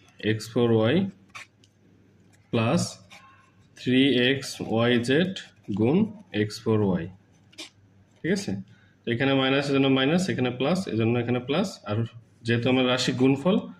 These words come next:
তো ভিতরে সবাই গুণ আকারে থাকবে। তো এখন দেখো, এক্স কিউব এবং এক্স ফোর আমরা একসাথে গুণ আকারে লিখি, যেহেতু সিমিলার এবং পরে ওয়াই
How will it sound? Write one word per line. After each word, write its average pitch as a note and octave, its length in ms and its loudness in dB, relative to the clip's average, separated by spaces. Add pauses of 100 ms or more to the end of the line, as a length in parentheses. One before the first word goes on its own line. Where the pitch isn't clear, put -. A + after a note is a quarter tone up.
(260)
তো B2 60 -4 (100)
ভিতরে B2+ 260 2 (100)
সবাই C#3+ 260 2
গুণ A#2 260 2
আকারে G2+ 200 -2
থাকবে। F#2 320 -8 (920)
তো B2 80 -2
এখন D#3+ 240 2
দেখো, E3 380 0 (360)
এক্স A#2+ 180 -6
কিউব C#3 240 2
এবং C3+ 220 4
এক্স B2+ 160 -6
ফোর C#3 200 0
আমরা B2+ 140 2
একসাথে B2+ 300 -2
গুণ A#2 220 2
আকারে A#2 240 0
লিখি, A#2 300 0 (220)
যেহেতু A2 220 -2
সিমিলার A#2 500 2 (640)
এবং A#2 300 -2 (240)
পরে G#2+ 200 2
ওয়াই A2 320 4